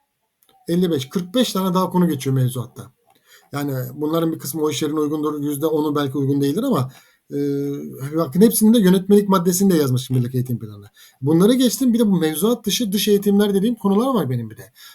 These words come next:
Yani ne bileyim, kaza köklü analiz eğitimi, M K eğitimi, davranış odaklı İ S G, niboş, sıcak işler eğitimi, L N G, pir ses personeli. Hani o iş yerinin, e, isteklerine göre, çalışma şekline göre değiştirilebilir.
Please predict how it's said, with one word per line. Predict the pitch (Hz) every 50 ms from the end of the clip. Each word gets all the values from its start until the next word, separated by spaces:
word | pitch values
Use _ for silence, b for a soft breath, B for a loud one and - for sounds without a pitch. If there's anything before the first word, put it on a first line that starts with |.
| B B
Yani | 151 151 156
ne | 180 190
bileyim, | 190 165 131
kaza | - 156 156 180 190
köklü | 180 185 175 190
analiz | 190 175 147 139 170 175
eğitimi, | 180 170 165 165 170 175 156
M | 139 139 147 160 165
K | 139 147 160 170 170
eğitimi, | 165 165 156 160 160 180 180 180 170 143 127 B B B B B
davranış | - 151 151 160 170 180 175 170
odaklı | 156 156 151 - 185
İ | 180 175
S | 175 180 175
G, | 165 175 170 143 131 131 b b b b
niboş, | 151 165 170 185 185 156 127 - - -
sıcak | - - 143 147 175 175 175
işler | - - - 190 185
eğitimi, | 180 180 175 180 170 151 147
L | 147 156 160
N | 180 175
G, | 175 185 175 180 -
pir | - 160
ses | 151 - 185 185 185 -
personeli. | 180 180 175 180 180 175 160 147 143 127 131 b b b b b
Hani | - 147 160 147 131 _ _ _ _ -
o | 160 165 175
iş | 175 180 -
yerinin, | 185 175 170 180 190 190 180 - _ -
e, | 175 160 156 151 151 156 160
isteklerine | 165 131 - - - 170 170 - - 160 156 160 170
göre, | 170 156 151 139 139 135 131 131 B B B B -
çalışma | - 160 151 - 170 165
şekline | 151 156 143 135 147 143
göre | 139 170 220 254 196
değiştirilebilir. | 190 180 175 175 180 175 170 165 165 160 156 143 127 131